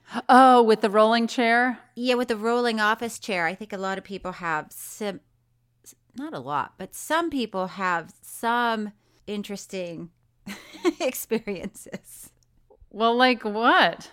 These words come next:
Speaker 2: Well, you go on Instagram and look at Tig and Cher-, Tig and Cher-, Cherry. <laughs> It's
Speaker 1: Chi-,
Speaker 2: weird when I
Speaker 1: Chig and
Speaker 2: can't
Speaker 1: Cherry.
Speaker 2: even pronounce my own name.
Speaker 1: <laughs>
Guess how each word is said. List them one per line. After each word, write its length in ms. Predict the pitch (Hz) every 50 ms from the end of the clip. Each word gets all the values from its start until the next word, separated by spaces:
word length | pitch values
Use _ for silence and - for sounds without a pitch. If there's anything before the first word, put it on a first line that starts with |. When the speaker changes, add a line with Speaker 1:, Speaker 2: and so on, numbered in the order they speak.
| _ -
Speaker 2:
Well, 140 | 330 349 359 -
you 80 | - -
go 120 | - 330 370
on 320 | 403 415 440 453 427 392 - -
Instagram 720 | 311 370 - - - 320 254 254 233 220 220 220 233 240 240
and 180 | 240 233 233 _ _ -
look 260 | 226 262 277 277 294
at 180 | 269 - _
Tig 200 | - - 262 240
and 100 | 277 254
Cher-, 240 | - - 254 254 247 247 - - - - _ _ _ _ _ _ _ _ _ _
Tig 240 | - - 233 226
and 160 | 240 226 226 -
Cher-, 260 | 214 214 190 - _ _ -
Cherry. 460 | - 190 185 185 208 254 294 294 _ _ _ _ _ _ _ -
<laughs> 120 | - - - - 370 _ - 349 - _ _ - 214 - _ _ _ - - - - - - - -
It's 120 | - 440 -
Speaker 1:
Chi-, 60 | 220
Speaker 2:
weird 120 | 202 - 427 480 508 539 480
when 140 | 427 453 403
I 40 | 370
Speaker 1:
Chig 0 |
and 80 | 359 -
Speaker 2:
can't 0 | - 440 427
Speaker 1:
Cherry. 40 | 415
Speaker 2:
even 200 | 427 466 415 339
pronounce 480 | - 381 370 370 339 359 - - - -
my 240 | 359 381 381 381 - -
own 200 | 339 349 381 381 - -
name. 540 | 359 359 349 349 339 330 311 302 311 302 - - - - - -
Speaker 1:
<laughs> 540 | 220 185 175 165 220 - - - 214 196